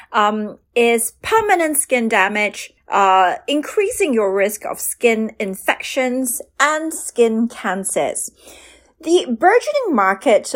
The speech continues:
of using botanically derived active ingredients in dermocosmetics is something worth paying attention to, uh,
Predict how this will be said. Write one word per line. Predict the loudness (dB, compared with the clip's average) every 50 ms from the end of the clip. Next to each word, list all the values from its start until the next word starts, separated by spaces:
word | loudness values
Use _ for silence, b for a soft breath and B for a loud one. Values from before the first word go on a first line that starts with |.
| -2 0
of | 0 0 -2 -4
using | -4 -2 -2 -2 -2 -2 -2 -2 -2 -2 -2
botanically | -2 -4 -4 -4 -6 -6 -4 -6 -6 -6 -4 -4 -2
derived | 0 -2 0 2 4 4 4 2 2 -2 -2
active | -2 -2 -2 -2 -4 -6 -4 -6
ingredients | -8 -6 -4 -2 -2 -2 -2 -2 -2 -2 -2 -4 -4 -6 -6 -6 -4 -2
in | -2 -2 -2 -2 -4 -2
dermocosmetics | 0 0 0 0 0 -4 -4 -6 -6 -6 -4 -6 -4 -4 -2 -2 -4 -4 -6
is | -8 -6
something | -6 -6 -6 -6 -8 -8 -6 -4
worth | -4 -4 -2 -4
paying | -6 -6 -6 -6
attention | -6 -6 -8 -8 -6 -8 -8 -6 -6
to, | -4 -4 -2 -2 -2 -4 -6 B B B B B B B B B 2
uh, | 2 2